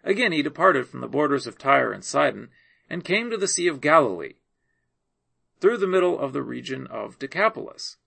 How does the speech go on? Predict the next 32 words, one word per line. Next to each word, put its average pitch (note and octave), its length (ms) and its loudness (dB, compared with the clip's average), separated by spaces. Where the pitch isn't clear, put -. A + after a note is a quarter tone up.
They F#3+ 140 6
brought A#3 320 0
to - 120 -8
him - 240 -12
one E3+ 240 -4
who D#3+ 100 -2
was D3+ 180 -4
deaf F3+ 420 2
and A2 100 -14
had C#3 180 -4
an C#3 140 -10
impediment C3+ 560 -4
in A#2+ 120 -10
his A2+ 160 -10
speech. - 480 -10
They - 120 -2
begged F#3+ 380 2
him F#2+ 220 -16
to - 80 -18
lay E3+ 240 0
his E3+ 180 -4
hands D#3+ 320 -4
on G2 140 -4
him. F#2 200 -14
He F#3 120 -8
took A#3 220 -6
him G3+ 100 -6
aside C#3+ 500 2
from C3 120 -14
the B2 60 -12
multitude A2 680 -10
privately, D3+ 640 -2